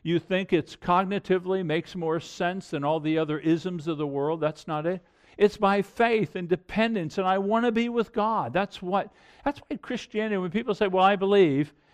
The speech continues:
and then we're just gonna go on living normally." No, no, no. Uh, t-, to really believe, it brings about a humility 'cause you realize, "Wow, I am of flesh, and I have fallen, and yet I've been saved.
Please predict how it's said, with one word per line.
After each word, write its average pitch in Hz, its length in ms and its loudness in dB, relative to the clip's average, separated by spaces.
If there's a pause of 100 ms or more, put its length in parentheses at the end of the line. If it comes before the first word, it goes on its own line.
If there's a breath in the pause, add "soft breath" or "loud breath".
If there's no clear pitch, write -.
(140 soft breath)
and 175 160 0
then 185 100 2
we're 180 80 0
just 175 220 -6
gonna 180 120 -4
go 180 120 -2
on 170 160 -2
living 165 260 -2
normally." 170 320 -4 (240 soft breath)
No, 285 120 -4
no, 285 100 -4
no. 254 320 -4 (200 soft breath)
Uh, - 100 -4 (200)
t-, 196 140 -20
to 214 120 2
really 233 520 -2 (260)
believe, 165 880 -2 (1080)
it 165 160 -2
brings 190 280 0
about 185 260 -4
a 202 40 -4
humility 113 540 -6
'cause 127 220 -4
you 123 60 -8
realize, 156 360 -6
"Wow, 170 280 -8 (100)
I 131 160 -6
am 156 320 -8
of 113 200 -8
flesh, 143 680 -8
and 110 160 -8
I 113 160 -8
have 101 320 -10 (220)
fallen, 147 500 -10
and 104 180 -12
yet 110 160 -8
I've 104 200 -10
been 98 140 -18
saved. 151 440 -10